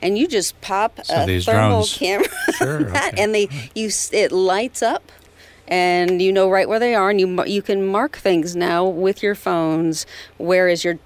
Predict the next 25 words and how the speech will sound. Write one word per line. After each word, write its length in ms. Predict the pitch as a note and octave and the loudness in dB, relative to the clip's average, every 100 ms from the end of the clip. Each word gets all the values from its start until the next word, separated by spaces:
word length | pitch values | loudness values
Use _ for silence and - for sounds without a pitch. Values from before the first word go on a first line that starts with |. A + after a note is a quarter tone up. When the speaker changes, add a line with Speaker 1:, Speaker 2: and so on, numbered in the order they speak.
| - | -14
Speaker 1:
geological 560 | E3 F#3 E3+ E3+ - D#3+ | -2 0 2 0 0 -4
location? 760 | D3+ D3+ - D3 - - - - - - - - _ _ - - _ _ _ _ _ _ _ _ _ _ _ - | -4 -2 -4 -4 -4 -6 -8 -12 -16 -18 -20 -20 _ _ -20 -20 _ _ _ _ _ _ _ _ _ _ _ -8
Speaker 2:
To 120 | - | -4
remove 400 | A2+ G2+ A#2+ D3 | -2 0 0 0
them, 160 | A2 F#2+ | -4 -4
do 100 | F#2 | -4
they 140 | F#2 | -4
just 260 | F2 G#2 - | -4 -6 -6
blow 320 | F2+ G2+ G2 | -4 -2 -2
'em 100 | F#2+ | -4
up, 260 | G#2 G3 - | -6 -6 -6
or 220 | F#2 D#2+ F2+ | -6 -6 -8
do 80 | G#2 | -8
they 180 | F2+ F2+ | -6 -6
do 160 | F#2+ | -6
something 380 | F#2+ G2+ F#2 E2+ | -8 -8 -10 -10
else? 340 | A2 D2+ - - - | -10 -12 -14 -16 -4
Speaker 1:
Well, 220 | B3 C#4+ | 0 0
at 100 | A#3+ | 0
the 140 | B3+ B3+ | -2 -2
anti-tank 520 | F#4 F#4+ C4+ D#4 D4 | 0 -2 0 -2 0
mines, 640 | C4+ B3+ B3 B3 B3 - | 0 2 2 2 0 0
um, 440 | - A3 G#3+ A3 A3 | 2 4 4 0 -2
they 220 | G#3+ G#3 | 2 2
will, 420 | G3 G3+ G3+ G3+ | 4 4 4 2